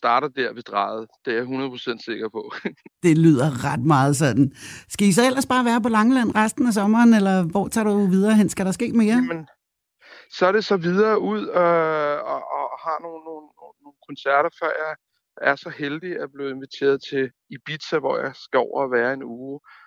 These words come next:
Speaker 1: i en uge og fejre min kærestes, øh, halvtreds års fødselsdag, så det bliver fuldstændig fantastisk. Det er en vidunderlig ø. Lige sådan hippie, hippie-style der. Øh, mega fedt, og så er vejret rimelig stabilt.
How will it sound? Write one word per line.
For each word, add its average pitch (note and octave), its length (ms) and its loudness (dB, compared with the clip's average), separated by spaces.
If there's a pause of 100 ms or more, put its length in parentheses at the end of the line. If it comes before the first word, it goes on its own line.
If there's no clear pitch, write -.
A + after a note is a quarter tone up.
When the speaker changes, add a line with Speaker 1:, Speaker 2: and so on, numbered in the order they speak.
(220)
Speaker 1:
i B2 100 -4
en A#2+ 80 -4
uge B2+ 280 -4
og A#2+ 80 -8
fejre A#2 300 0
min C3 140 -10
kærestes, A2 540 -10
øh, A2 180 -2
halvtreds A2 440 -10
års A2+ 240 -12
fødselsdag, A#2 500 -2
så - 180 -14
det B2 140 -2
bliver B2+ 120 0 (100)
fuldstændig - 420 -8 (100)
fantastisk. G#2 540 -4
Det B2 80 2
er B2+ 40 4
en B2 120 0
vidunderlig A#2 480 2
ø. A2 140 2 (720)
Lige C3 240 2
sådan A#2 260 -4
hippie, C3+ 580 -2 (140)
hippie-style B2 1000 -2 (100)
der. G#2+ 220 -6 (480)
Øh, A2 280 0
mega D#3 300 0
fedt, A2 340 -10 (100)
og A2+ 100 -10
så - 120 -10
er A#2 180 -6
vejret A2 400 -10
rimelig B2+ 300 -14
stabilt. - 540 -14